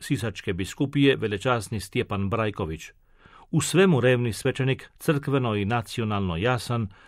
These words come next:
zatočen je bio u Staroj Gradiški i Lepoglavi.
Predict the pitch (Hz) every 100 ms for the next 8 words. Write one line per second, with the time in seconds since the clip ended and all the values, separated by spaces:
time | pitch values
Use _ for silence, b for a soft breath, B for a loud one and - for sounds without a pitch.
0 | B - 120 185 165 - 104 95 101 139
1 | 131 - 127 - 107 82 85 139 135 131
2 | - 85 - 131 123 104 82 82 80